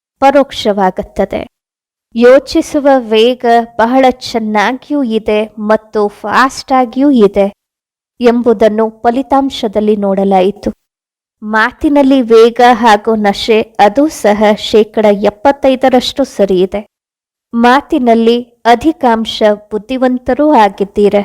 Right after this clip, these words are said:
ಆದರೆ ಪ್ರಾಕ್ಟಿಕಲ್ ನಡವಳಿಕೆಯಲ್ಲಿ ತರುವುದರಲ್ಲಿ ಒಟ್ಟು ಅಂಕಗಳು ಕಡಿಮೆ ಇವೆ. ಅಂದ ಮೇಲೆ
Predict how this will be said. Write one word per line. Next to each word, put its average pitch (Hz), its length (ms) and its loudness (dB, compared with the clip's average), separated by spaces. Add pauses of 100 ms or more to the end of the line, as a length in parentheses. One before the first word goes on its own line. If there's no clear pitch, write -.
(720)
ಆದರೆ 202 480 2
ಪ್ರಾಕ್ಟಿಕಲ್ 240 920 -4
ನಡವಳಿಕೆಯಲ್ಲಿ 220 920 0
ತರುವುದರಲ್ಲಿ 208 920 -4 (640)
ಒಟ್ಟು 285 540 0 (280)
ಅಂಕಗಳು 247 640 -2
ಕಡಿಮೆ 214 480 -4
ಇವೆ. - 300 -8 (640)
ಅಂದ 202 240 -4 (120)
ಮೇಲೆ 214 360 -2